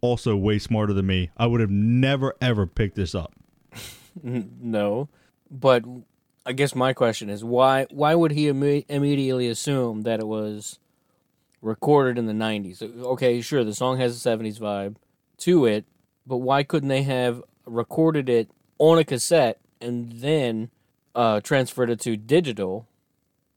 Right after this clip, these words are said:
Speaker 2: at any point? Why does it have to have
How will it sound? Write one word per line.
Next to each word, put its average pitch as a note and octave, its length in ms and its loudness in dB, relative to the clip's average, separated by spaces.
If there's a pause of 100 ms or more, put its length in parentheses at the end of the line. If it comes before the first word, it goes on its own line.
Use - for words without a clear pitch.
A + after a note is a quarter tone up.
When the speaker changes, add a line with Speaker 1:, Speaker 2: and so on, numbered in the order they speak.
(160)
Speaker 2:
at A#2 280 -2
any D#3 300 2
point? B2+ 640 -10 (200)
Why B2+ 240 4
does B2+ 160 -2
it B2 80 0
have B2+ 200 0
to B2 100 0
have A#2+ 320 -2